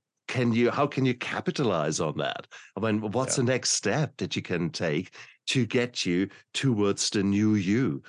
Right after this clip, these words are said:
Speaker 1: who you want to be, who you probably deserve to be, and who, who is maybe so, so hidden still? Um, but this person is waiting to come out. And,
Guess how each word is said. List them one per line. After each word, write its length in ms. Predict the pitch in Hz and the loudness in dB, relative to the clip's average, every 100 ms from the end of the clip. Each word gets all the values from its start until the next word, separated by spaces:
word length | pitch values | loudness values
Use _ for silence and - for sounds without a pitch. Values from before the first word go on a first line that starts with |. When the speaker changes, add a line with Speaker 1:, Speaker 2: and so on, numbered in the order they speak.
| - - | -20 -2
Speaker 1:
who 100 | 117 | 2
you 160 | 107 | 2
want 220 | 101 104 - | 0 -2 -4
to 80 | 85 | -4
be, 380 | 107 95 73 - - - | -2 -2 -4 -8 -4 2
who 60 | |
you 160 | 165 180 | 4 4
probably 300 | 196 180 185 | 2 2 4
deserve 500 | 175 139 175 254 - | 4 4 4 2 0
to 100 | 220 | 0
be, 280 | - - - _ _ _ - | 0 -4 -14 _ _ _ -2
and 300 | 135 135 - | 0 0 -2
who, 280 | 131 156 160 | 2 2 2
who 160 | 143 147 | -2 2
is 160 | 160 147 | 2 2
maybe 320 | 165 180 156 | 2 2 0
so, 300 | - 139 131 - - _ - | 2 0 -2 -10 -20 _ -6
so 480 | - 139 127 120 _ _ | 0 2 2 0 _ _
hidden 440 | - - 151 127 98 | -12 -4 -2 0 0
still? 520 | - - 85 76 - - - - | -2 -2 -2 -2 -6 -20 -20 -6
Um, 400 | 104 98 104 92 - _ - | -2 2 0 -2 -8 _ -4
but 180 | 117 - 113 | -4 -4 -2
this 160 | 139 | -2
person 340 | - 143 160 156 | 0 -2 2 0
is 140 | 104 | 0
waiting 420 | 95 131 180 87 | -2 -2 -4 -6
to 80 | - | -8
come 260 | - 90 80 | -6 -2 0
out. 440 | 104 160 - 76 | 0 -2 -6 -4
And, 380 | 95 95 95 | -2 2 0